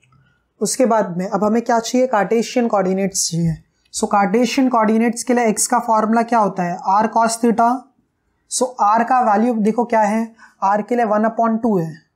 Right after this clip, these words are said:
So हमने यहाँ पे वन upon टू cos क्या लिखा, सेवन पाई upon थ्री। मैं साथ में ही वाई के लिए भी सॉल्व करता हूँ। Y is equals to क्या होगा, R sin theta।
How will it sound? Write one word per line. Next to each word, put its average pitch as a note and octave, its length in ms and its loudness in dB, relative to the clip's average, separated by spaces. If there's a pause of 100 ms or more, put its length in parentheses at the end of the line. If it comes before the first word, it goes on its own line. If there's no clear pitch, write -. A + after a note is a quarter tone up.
So - 160 -10
हमने G3+ 220 0
यहाँ G3+ 120 2
पे A3 120 -2
वन G3+ 220 0
upon G#3 360 0
टू B3+ 220 -2 (480)
cos G#3+ 380 2
क्या A3+ 120 2
लिखा, A3+ 280 2
सेवन G#3+ 380 0
पाई G3+ 240 0
upon A3 320 -2
थ्री। F#3+ 140 0 (640)
मैं G#3 100 -2
साथ G3+ 340 0
में A3+ 140 0
ही C4+ 260 2
वाई G3 280 0
के A3+ 120 0
लिए A3+ 100 2
भी A3 100 0
सॉल्व F#3+ 340 0
करता F3 240 -2
हूँ। B3 320 -4 (560)
Y G#3 300 2
is A3+ 140 0
equals A#3 420 -2
to A#3+ 140 -2
क्या A#3 120 2
होगा, A3+ 220 2 (220)
R G#3+ 160 2
sin F#3+ 320 0
theta। E3 280 -2